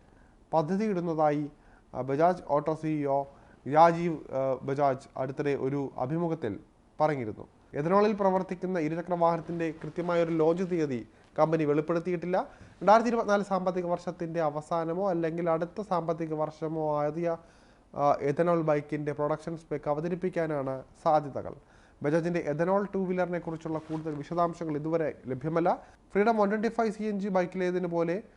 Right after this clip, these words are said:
ആ, എഥനോൾ മോഡൽ ലൈനപ്പിലേക്കുള്ള ഒരു പുതിയ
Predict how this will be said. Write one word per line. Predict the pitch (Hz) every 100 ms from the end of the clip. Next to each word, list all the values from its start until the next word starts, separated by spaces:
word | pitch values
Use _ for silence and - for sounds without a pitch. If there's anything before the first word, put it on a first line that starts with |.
| - - -
ആ, | 151
എഥനോൾ | 139 143 190 220
മോഡൽ | 220 185 185 190
ലൈനപ്പിലേക്കുള്ള | 170 165 165 180 165 160 156 151
ഒരു | 151 151 - -
പുതിയ | 151 190 196 123